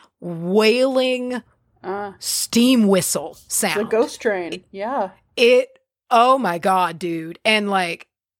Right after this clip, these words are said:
Speaker 1: it, it was still, it kind of, it happened and I kept listening to it and I was almost just, like, talking,
Speaker 2: Do
Speaker 1: being
Speaker 2: it.
Speaker 1: like,
Speaker 2: Do it with your mouth. Imitate it.
Speaker 1: "I can't, dude. I fucking can't." It was one of the
Speaker 2: <laughs>
Speaker 1: weirdest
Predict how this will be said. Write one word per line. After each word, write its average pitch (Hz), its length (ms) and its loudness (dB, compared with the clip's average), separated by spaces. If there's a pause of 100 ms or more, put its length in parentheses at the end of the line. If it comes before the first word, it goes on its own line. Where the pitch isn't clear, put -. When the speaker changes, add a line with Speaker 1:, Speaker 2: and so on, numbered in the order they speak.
(640)
Speaker 1:
it, 240 280 2
it 214 140 0
was 190 100 -6
still, 269 220 -2
it - 320 -4
kind - 220 -2
of, 330 280 -2
it 208 140 -4
happened 233 460 0
and 180 100 -6
I 185 80 -4
kept - 240 -4
listening 262 460 -4
to 175 180 -6
it 180 60 -2
and 208 100 -6
I 185 60 -2
was 185 100 -6
almost 233 320 -4
just, 220 220 -8
like, 185 160 -4
talking, 269 400 0
Speaker 2:
Do 233 100 0
Speaker 1:
being 190 140 -2
Speaker 2:
it. 185 40 -6
Speaker 1:
like, 190 120 -2
Speaker 2:
Do 226 80 2
it 220 40 -2
with 220 120 -2
your 226 80 -2
mouth. 170 340 -6
Imitate 190 380 -8
it. 160 120 -6
Speaker 1:
"I 247 120 0
can't, 226 500 -2
dude. 156 400 -4 (260)
I 277 220 4
fucking 175 400 0
can't." 196 460 -4
It 240 120 4
was 233 160 -10
one 202 180 -4
of 175 80 -6
the 170 200 -8
Speaker 2:
<laughs> 165 40 -8
Speaker 1:
weirdest 240 600 0